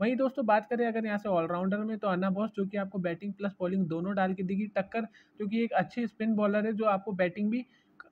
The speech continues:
करके दे सकती है ठीक ठाक। वहीं बात करें दोस्तों, यहाँ से जिम्बाब्वे की नकोमो को रखा है दोस्तों, शानदार प्लेयर, आपको बैटिंग बॉलिंग दोनों करके देगी।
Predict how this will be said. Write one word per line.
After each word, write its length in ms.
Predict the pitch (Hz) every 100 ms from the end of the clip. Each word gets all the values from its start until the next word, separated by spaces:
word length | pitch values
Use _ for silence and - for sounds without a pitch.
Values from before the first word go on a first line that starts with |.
| _ _
करके 280 | 220 214 233
दे 160 | 202 202
सकती 260 | 180 -
है 80 | 190
ठीक 260 | 190 165 190
ठाक। 160 | 180 185
वहीं 160 | 220
बात 220 | 214 214
करें 200 | 233 226
दोस्तों, 340 | 202 214 233 226
यहाँ 180 | 196 190
से 200 | 214 202 - _ -
जिम्बाब्वे 420 | 190 202 214 220
की 120 | 226
नकोमो 400 | 202 190 202 214
को 140 | 214 226
रखा 240 | 214 220
है 80 | 208
दोस्तों, 280 | 214 226 226
शानदार 480 | - 185 196 220
प्लेयर, 300 | 214 208 214
आपको 240 | 214 196 196
बैटिंग 360 | 190 185 214
बॉलिंग 260 | 202 202 196
दोनों 320 | 156 175 220
करके 280 | 226 202 208
देगी। 380 | 196 202 220